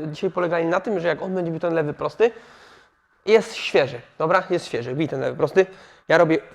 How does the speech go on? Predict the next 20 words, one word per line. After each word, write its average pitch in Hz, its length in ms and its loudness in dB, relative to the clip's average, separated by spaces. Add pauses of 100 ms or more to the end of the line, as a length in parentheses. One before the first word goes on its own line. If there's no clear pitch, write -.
unik 247 380 6 (320)
i 170 60 2
ładuję 180 280 8
od 170 80 4
razu 165 160 2
haka 139 340 -6
na 123 100 -4
to, 131 100 -6
dobra? 147 260 2 (120)
Musimy 180 280 -2
złapać 185 400 -2
oczko 175 320 2
tak 139 140 -4
zwane, 160 320 -2
czyli 180 200 -6
musimy 170 300 -4
trafić 180 340 -6
dobrze 156 260 -4
w 160 60 -20
tempo. 147 280 -10